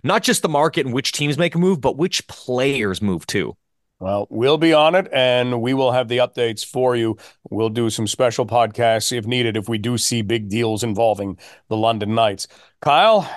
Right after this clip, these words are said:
Speaker 2: we now move forward into three games in four days again for the Knights, two at home, one on the road, to see if the winning streak continues. The Knights will get Alec Leonard back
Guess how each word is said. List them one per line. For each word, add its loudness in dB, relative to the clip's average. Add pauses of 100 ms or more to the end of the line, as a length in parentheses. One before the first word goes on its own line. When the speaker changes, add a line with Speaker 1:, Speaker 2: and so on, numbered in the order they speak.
(160)
Speaker 2:
we -2
now 4
move 2
forward 4
into 0
three -2
games 0
in 0
four 0
days 2
again 0 (260)
for 0
the -2
Knights, 2
two 0
at 2
home, 0 (220)
one 0
on 2
the 2
road, 2 (180)
to -12
see -2
if -2
the -4
winning 0
streak -2 (160)
continues. 0
The 2
Knights 2
will 0
get 0
Alec 0
Leonard 0
back -2